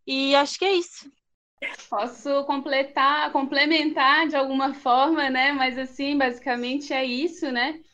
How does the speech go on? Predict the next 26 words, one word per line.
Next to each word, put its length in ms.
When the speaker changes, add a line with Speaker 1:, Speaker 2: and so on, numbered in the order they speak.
Speaker 2:
Eu 140
tenho 180
algumas 340
leituras 840
sobre 1200
o, 280
a 120
cultura 500
hip 240
hop, 300
porque 500
pra 140
mim 140
ela 180
chegou 360
através 520
da 140
dança 600
inicialmente 1200
e 200
depois 600
ela 240
veio 380
com 200
o 40
grafite. 760